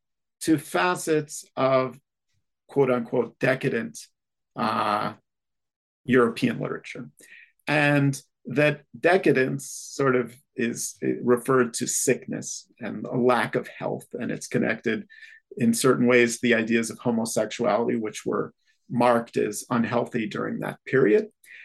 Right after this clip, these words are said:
And that for them, it's aesthetic to talk about these things, and it has no political import. And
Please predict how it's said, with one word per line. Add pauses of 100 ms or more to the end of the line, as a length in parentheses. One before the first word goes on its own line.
(320)
And (360)
that (140)
for
them,
it's
aesthetic (680)
to
talk
about
these
things, (400)
and
it
has
no
political
import. (1040)
And